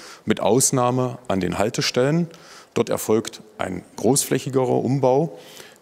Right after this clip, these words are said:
aber im normalen oder im durchgehenden Bereich werden wir dort nicht weiter eingreifen. Bedingt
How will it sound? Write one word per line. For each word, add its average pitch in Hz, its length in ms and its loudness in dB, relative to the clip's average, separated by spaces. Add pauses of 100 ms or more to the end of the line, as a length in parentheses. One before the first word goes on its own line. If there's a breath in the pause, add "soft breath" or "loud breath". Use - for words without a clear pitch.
aber - 180 -2
im 104 240 -2 (720)
normalen 107 640 0
oder - 220 -2
im 85 120 -6
durchgehenden 113 600 2
Bereich 101 500 -2 (120)
werden 90 220 -2
wir 90 80 -4
dort 92 180 -6
nicht 92 180 -8
weiter - 320 -2
eingreifen. - 640 -6 (3250 loud breath)
Bedingt 160 600 2